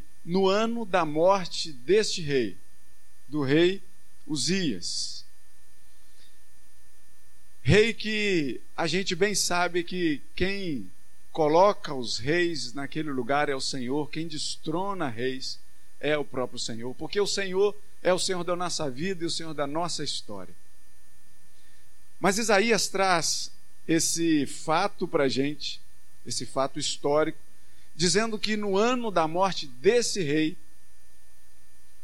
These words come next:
ele viu o Senhor assentado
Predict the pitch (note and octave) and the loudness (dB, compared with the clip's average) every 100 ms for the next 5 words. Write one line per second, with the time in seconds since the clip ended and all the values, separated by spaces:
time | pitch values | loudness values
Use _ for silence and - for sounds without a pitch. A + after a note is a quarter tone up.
0 | - - - - - E3 G#3 D#3 G3 G3+ | -4 -4 -4 -4 2 4 6 4 2 2
1 | A#2+ - - - - - - - F#3+ - | 0 -4 -6 -6 -6 -6 -6 -2 0 2
2 | G#3+ F#3 F3+ A3 A3+ G3 - D#3+ C#3 D#3+ | 2 2 4 6 6 2 0 -2 0 2
3 | F#3 G3+ A3 | 2 2 -4